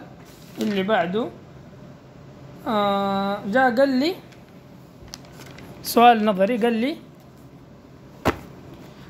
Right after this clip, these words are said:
شخص يمشي واحد كيلو متر في اتجاه الشمال، نورث يعني الشمال، وبرضه مشي واحد كيلو متر في اتجاه الجنوب، يعني كأنه مشي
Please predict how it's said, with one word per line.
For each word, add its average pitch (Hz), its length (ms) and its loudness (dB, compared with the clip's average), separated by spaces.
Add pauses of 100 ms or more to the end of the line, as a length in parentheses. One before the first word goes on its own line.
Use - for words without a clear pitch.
شخص - 560 2
يمشي 277 560 4 (1000)
واحد 254 280 6
كيلو 240 260 0
متر 285 260 0
في 196 100 -4
اتجاه 226 420 4 (100)
الشمال، 175 540 2 (220)
نورث 247 380 4
يعني 202 160 2
الشمال، 165 380 -2 (460)
وبرضه 240 400 6
مشي 359 440 2 (840)
واحد 240 240 6
كيلو 269 180 2
متر 277 180 2
في 214 60 -4
اتجاه 208 360 4
الجنوب، 170 320 -4 (320)
يعني 220 160 0
كأنه 277 640 -2 (480)
مشي 240 380 2